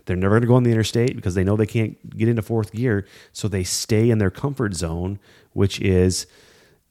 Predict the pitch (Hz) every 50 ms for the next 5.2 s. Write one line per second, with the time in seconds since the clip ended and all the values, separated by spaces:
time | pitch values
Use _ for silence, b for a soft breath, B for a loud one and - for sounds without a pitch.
0 | _ _ _ _ _ _ _ _ _ _ _ _ _ - - - - - 107 101
1 | 95 98 110 117 120 123 110 - - - 135 143 151 123 98 87 90 90 95 104
2 | - - - - - _ _ _ _ _ _ - 104 104 101 98 98 98 98 98
3 | 95 - - _ _ _ _ _ _ _ _ _ _ _ _ _ _ _ _ -
4 | - - - _ _ _ - 104 107 107 117 117 107 104 - - 117 135 143 120
5 | 87 90 85 -